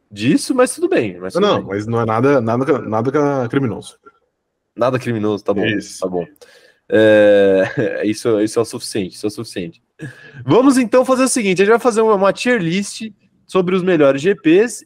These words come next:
Speaker 1: e, além disso, a gente também vai falar um pouquinho sobre comentários que a gente recebe no TikTok.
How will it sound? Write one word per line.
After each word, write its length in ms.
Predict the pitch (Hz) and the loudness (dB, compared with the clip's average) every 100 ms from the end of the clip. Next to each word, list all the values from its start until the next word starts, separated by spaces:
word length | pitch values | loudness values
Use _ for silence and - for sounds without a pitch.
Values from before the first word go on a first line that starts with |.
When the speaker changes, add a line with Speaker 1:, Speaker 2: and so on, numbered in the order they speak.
| - | -12
Speaker 1:
e, 600 | 170 185 190 185 175 165 | -8 -6 -4 -2 0 2
além 380 | 214 247 156 156 | 2 0 0 -2
disso, 480 | 139 175 - 240 - _ _ _ | -4 -6 -8 -12 -14 _ _ _
a 140 | 170 | -2
gente 260 | 160 180 - | 0 -2 -2
também 380 | 220 175 160 170 | -2 0 0 2
vai 180 | 156 156 | 2 0
falar 300 | 180 156 156 | 0 2 0
um 80 | |
pouquinho 420 | 156 156 - 151 160 | 0 -6 -4 -4 -4
sobre 640 | - 160 147 151 147 131 _ _ | -2 -2 2 2 2 0 _ _
comentários 560 | - 349 247 214 196 180 | 0 2 2 2 2 0
que 80 | 185 | -2
a 20 | |
gente 160 | 175 | -2
recebe 340 | 185 170 170 165 | -4 0 0 0
no 100 | 165 | -4
TikTok. 580 | 185 175 - 113 - | -6 -6 0 0 -2